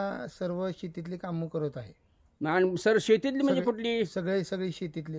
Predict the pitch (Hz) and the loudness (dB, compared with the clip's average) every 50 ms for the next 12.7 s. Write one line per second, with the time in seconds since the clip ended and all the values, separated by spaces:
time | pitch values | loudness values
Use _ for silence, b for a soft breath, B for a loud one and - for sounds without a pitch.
0 | - - 160 151 - - 170 170 170 170 165 156 160 170 170 160 147 - 156 147 | -10 -10 -10 -8 -6 -4 -4 -2 -2 -2 -2 -2 -2 -4 -4 -6 -8 -8 -10 -8
1 | 160 165 160 151 156 151 151 151 160 160 147 - - 156 156 156 156 180 202 _ | -8 -8 -6 -6 -6 -6 -6 -6 -8 -10 -12 -12 -18 -16 -14 -14 -14 -14 -16 _
2 | _ _ _ _ _ _ _ _ _ - 170 165 165 165 147 - - 202 - - | _ _ _ _ _ _ _ _ _ -8 -6 -4 -4 -4 -6 -8 -16 -20 -20 -16
3 | _ 170 156 143 - 180 170 180 165 170 - - 156 170 175 165 - - 165 147 | _ -10 -10 -6 -6 -6 -6 -4 -6 -8 -8 -6 -6 -4 -4 -6 -6 -8 -10 -8
4 | - 165 160 170 175 160 - 170 156 151 156 143 - - 147 147 151 151 147 - | -6 -8 -8 -8 -10 -8 -6 -6 -6 -6 -8 -10 -10 -10 -12 -10 -10 -12 -14 -4
5 | - 156 175 185 170 135 170 180 190 190 214 220 - 220 233 233 226 226 208 220 | 0 2 4 4 6 8 10 10 10 10 10 6 6 6 6 6 8 8 8 8
6 | 220 220 226 214 196 226 208 175 165 170 180 151 165 156 143 170 165 - 180 180 | 10 10 8 8 8 6 6 8 8 8 8 8 6 2 0 -6 -8 -6 -8 -6
7 | 170 170 156 147 143 120 110 - - - - _ 165 - 185 214 - 226 214 208 | -6 -2 0 2 2 2 0 -4 -12 -20 -20 _ -2 0 0 2 8 12 12 12
8 | - 220 226 190 190 208 208 196 214 240 254 294 - - _ 170 190 196 190 190 | 12 10 8 8 8 10 10 10 8 8 4 0 -4 -4 _ 8 8 8 8 8
9 | 190 202 202 202 196 147 151 151 160 175 202 190 196 202 185 - 233 208 190 208 | 4 4 4 4 4 4 4 2 2 2 2 4 4 2 6 10 10 10 12 10
10 | 269 269 B 170 139 B B B _ - 240 254 269 285 269 262 262 226 - - | 8 4 B -12 -18 B B B _ 8 10 12 12 12 12 12 10 6 8 8
11 | 220 208 - - 220 190 156 131 113 160 180 160 - 208 185 - - 214 214 214 | 4 4 4 2 0 2 2 2 2 0 0 4 4 2 2 4 4 6 6 6
12 | 214 208 208 - - _ _ - 170 175 185 190 185 202 | 4 0 -6 -10 -14 _ _ 6 6 8 8 8 6 4